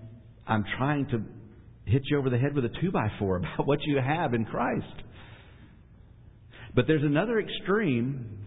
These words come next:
and that's to be flippant and irreverent and presumptive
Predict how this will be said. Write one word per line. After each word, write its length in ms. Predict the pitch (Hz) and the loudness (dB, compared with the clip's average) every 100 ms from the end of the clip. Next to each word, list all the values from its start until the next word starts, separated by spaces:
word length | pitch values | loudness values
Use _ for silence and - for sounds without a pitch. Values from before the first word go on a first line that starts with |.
| - - - - - - - - - | -14 -18 -20 -20 -20 -20 -20 -6 0
and 160 | 139 | 2
that's 180 | 165 185 - | 2 -2 0
to 60 | |
be 160 | 151 123 - | 2 2 0
flippant 360 | 139 151 226 214 - - - - - - - - | 0 2 0 -4 -8 -12 -14 -18 -20 -20 -20 -2
and 180 | 110 120 | 0 2
irreverent 760 | 113 120 117 143 175 185 185 - - - - - - - - - | 2 4 4 2 2 0 -2 -4 -10 -12 -16 -20 -20 -20 -20 -4
and 120 | 120 | 0
presumptive 640 | 123 123 101 147 151 98 | 2 2 2 0 0 -2